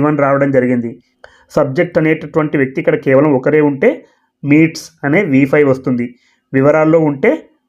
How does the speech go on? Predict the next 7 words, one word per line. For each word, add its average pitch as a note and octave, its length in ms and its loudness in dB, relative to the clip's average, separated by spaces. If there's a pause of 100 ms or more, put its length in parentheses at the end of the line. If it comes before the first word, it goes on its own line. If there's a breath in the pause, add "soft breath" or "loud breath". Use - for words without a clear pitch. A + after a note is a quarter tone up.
(160)
మెట్ D#3+ 260 -2 (200)
అని F3+ 160 2 (480)
వీ C3+ 100 4 (100)
టూ D3+ 160 4
వస్తుంది. B2+ 400 0 (640)
గుర్తుపెట్టుకోవాలి, C3+ 680 -2 (600)
Gaza B2+ 240 2